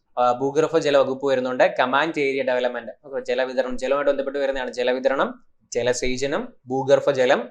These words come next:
അപ്പൊ മൂന്നെണ്ണമായി. അതുപോലെ ഏതും വരുന്നുണ്ട്, കമാൻഡ് ഏരിയ ഡെവലപ്മെന്റ് വരുന്ന ആരാണ്? റോഷി അഗസ്റ്റിൻ ആണ്. മണ്ഡലം ഏതാണ്? ഇടുക്കിയാണ്. ഓക്കെ, ഓർത്തിരിക്കുക കേട്ടോ. ഇത്രയും വകുപ്പ് ഒന്ന് ഓർത്തിരിക്കുക. നാലാമത്തെ നമ്മൾ നോക്കാൻ പോകുന്നത് കെ എൻ ബാലഗോപാലാണ്. അപ്പൊ വകുപ്പുകൾ നോക്കാം. ധനകാര്യം ഇമ്പോർട്ടന്റ് ആണ് കേട്ടോ. ധനകാര്യം പഠിച്ചിരിക്കുക,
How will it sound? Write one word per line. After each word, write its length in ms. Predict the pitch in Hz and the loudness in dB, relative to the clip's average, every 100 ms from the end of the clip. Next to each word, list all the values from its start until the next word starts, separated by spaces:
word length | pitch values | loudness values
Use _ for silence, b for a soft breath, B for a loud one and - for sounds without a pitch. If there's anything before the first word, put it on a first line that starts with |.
| - | -12
അപ്പൊ 140 | 135 | -8
മൂന്നെണ്ണമായി. 540 | 135 135 147 147 135 196 | -6 -4 0 4 4 2
അതുപോലെ 480 | 226 - - 143 | -2 -18 -4 0
ഏതും 160 | 143 147 | 0 2
വരുന്നുണ്ട്, 260 | 143 139 135 | 2 2 4
കമാൻഡ് 360 | 127 139 156 | 4 4 2
ഏരിയ 140 | 139 139 | 2 4
ഡെവലപ്മെന്റ് 420 | 131 135 135 135 | 4 2 0 0
വരുന്ന 220 | 131 131 | 0 0
ആരാണ്? 300 | 127 123 123 | 0 0 -2
റോഷി 280 | 120 120 135 | -4 -6 -4
അഗസ്റ്റിൻ 420 | 120 120 - 139 | -4 -6 -8 -8
ആണ്. 220 | 117 165 214 _ - - | -6 -6 -10 _ -20 -8
മണ്ഡലം 300 | 120 131 127 | -2 0 0
ഏതാണ്? 140 | 123 123 | -2 -4
ഇടുക്കിയാണ്. 540 | 117 127 - 135 107 - | -8 -10 -2 -2 -2 -8
ഓക്കെ, 140 | 127 127 | -14 -6
ഓർത്തിരിക്കുക 440 | 123 120 117 110 | -6 -6 -10 -4
കേട്ടോ. 140 | 143 180 | 0 0
ഇത്രയും 220 | - 135 | 0 -2
വകുപ്പ് 240 | 127 127 | -2 -4
ഒന്ന് 120 | 135 | -2
ഓർത്തിരിക്കുക. 540 | 127 120 120 113 170 220 - | 0 0 -4 2 2 2 -2
നാലാമത്തെ 380 | 135 147 156 165 | 2 4 6 4
നമ്മൾ 200 | 160 160 | 4 2
നോക്കാൻ 240 | 147 156 | 2 2
പോകുന്നത് 200 | 147 143 143 | 0 -2 0
കെ 40 | |
എൻ 180 | 139 143 131 | 0 2 6
ബാലഗോപാലാണ്. 640 | 127 131 135 147 135 120 | 6 8 6 8 6 4
അപ്പൊ 140 | 120 123 | 0 2
വകുപ്പുകൾ 320 | 127 127 156 | 0 2 0
നോക്കാം. 320 | 151 131 127 120 | 2 2 2 4
ധനകാര്യം 460 | 127 135 143 147 131 - _ b | 2 6 6 6 0 -10 _ b
ഇമ്പോർട്ടന്റ് 380 | 127 131 147 139 | -2 2 2 2
ആണ് 80 | 123 | 0
കേട്ടോ. 140 | 127 | 0
ധനകാര്യം 460 | 120 120 127 135 139 | -2 0 2 2 2
പഠിച്ചിരിക്കുക, 560 | 123 123 135 127 180 | 0 0 -6 -2 -2